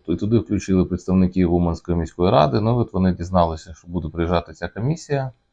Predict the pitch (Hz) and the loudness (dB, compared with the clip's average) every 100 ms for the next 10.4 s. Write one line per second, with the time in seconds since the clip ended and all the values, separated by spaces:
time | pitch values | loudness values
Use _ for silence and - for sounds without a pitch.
0 | _ - 131 120 - 95 110 117 104 90 | _ 0 2 2 4 6 8 8 6 2
1 | _ - 92 98 107 101 87 82 87 87 | _ -2 2 4 6 6 6 4 4 2
2 | 85 78 73 80 80 90 80 78 87 104 | 4 4 4 -2 -8 -8 -6 -2 2 4
3 | 131 139 101 85 82 80 82 131 139 120 | 4 2 0 2 2 2 0 2 2 0
4 | 101 82 82 80 78 76 73 76 95 98 | -2 2 2 2 2 0 -2 -4 0 2
5 | 87 80 - 73 67 - _ _ _ - | 2 0 -4 -4 -8 -10 _ _ _ -2
6 | 123 120 107 101 - - 156 147 120 113 | 6 8 8 6 4 6 6 8 4 2
7 | 104 120 120 113 104 98 87 - _ _ | 2 8 8 10 8 6 0 -10 _ _
8 | _ _ _ 92 104 101 107 - 98 87 | _ _ _ -4 0 4 4 4 4 4
9 | 82 78 - _ 98 95 90 78 92 127 | 2 -4 -14 _ 2 4 4 2 0 2
10 | 139 147 151 | 4 4 2